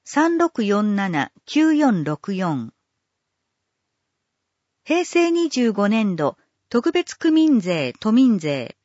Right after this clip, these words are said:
普通徴収。第三期分、納期限、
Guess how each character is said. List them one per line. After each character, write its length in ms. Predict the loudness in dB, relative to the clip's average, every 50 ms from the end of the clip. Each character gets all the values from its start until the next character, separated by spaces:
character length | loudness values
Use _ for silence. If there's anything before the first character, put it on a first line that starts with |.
| _
普 120 | _ -20 -12
通 240 | -6 -4 -4 -4
徴 260 | -4 -4 -2 -2 -2 -2
収。 380 | -6 -8 -8 -8 -10 -10 -12 -14 _ _ _ _ _ _ _ _ _ _ -8
第 240 | -2 0 0 0 0
三 300 | -2 0 2 2 2 2
期 180 | 2 0 -2 0
分、 320 | 0 0 0 0 0 -2 _ 0
納 220 | 2 4 4 4
期 180 | 2 0 -4 -2
限、 340 | -2 -2 -2 -2 -4 -8